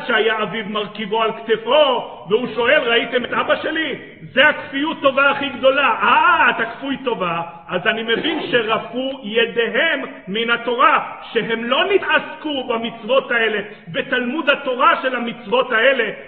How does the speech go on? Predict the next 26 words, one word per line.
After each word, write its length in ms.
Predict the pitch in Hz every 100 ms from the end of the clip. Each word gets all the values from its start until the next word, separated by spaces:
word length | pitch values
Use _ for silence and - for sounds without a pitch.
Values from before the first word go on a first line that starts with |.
| -
שניתנו 500 | - 208 208 208 233
להם 260 | 240 220 196
במראה, 520 | 208 202 208 277 240 - - -
ולכן 460 | 147 196 185 240 254
הגיע 320 | 214 220 240
עמלק 600 | 220 214 208 254 240 - - - 160
ולחם 600 | 147 254 226 208 165 240 240
עם 80 | 220
ישראל 400 | 208 196 226 247
ברפידים, 760 | 202 202 202 202 175 269 240 202 - -
בגלל 300 | 156 180 202 202
שאומרים 380 | 202 196 226 240
חז"ל, 340 | 214 185 233 233
"יבוא 400 | 202 180 233 277
עמלק 480 | 220 214 208 262 247 - - - -
כפוי 360 | - - 269 262 -
טובה, 440 | 220 202 262 294 - - 165
ויפרע 640 | 196 214 202 226 190 262 320
מעם 460 | 285 277 285 370 277 160 -
כפוי 320 | - 240 240
טובה." 380 | - 202 170 147 - - - _ _
אומר 280 | 123 170 226
המשך 340 | 226 214 220 202
חוכמה, 420 | 262 254 208 180 156 - _ _
וזו 380 | 151 151 170 240
הסיבה 680 | 247 - 220 170 254 220